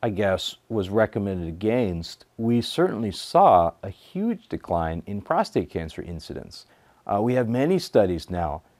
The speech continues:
showing that screening, biopsies, diagnoses, everything that, you know, uh, kind of follows screening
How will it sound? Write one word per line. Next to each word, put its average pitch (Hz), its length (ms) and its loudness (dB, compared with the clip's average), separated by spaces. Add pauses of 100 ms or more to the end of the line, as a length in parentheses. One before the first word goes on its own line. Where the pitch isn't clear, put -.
(140)
showing 95 380 0
that 90 140 -10
screening, 107 640 -2
biopsies, 107 640 2
diagnoses, 101 840 -2
everything 104 720 -2
that, 85 220 -4 (160)
you 101 120 -6
know, 87 200 -6 (280)
uh, 85 280 -8 (100)
kind 98 180 -6
of 85 60 -8
follows 110 540 2
screening 98 600 -2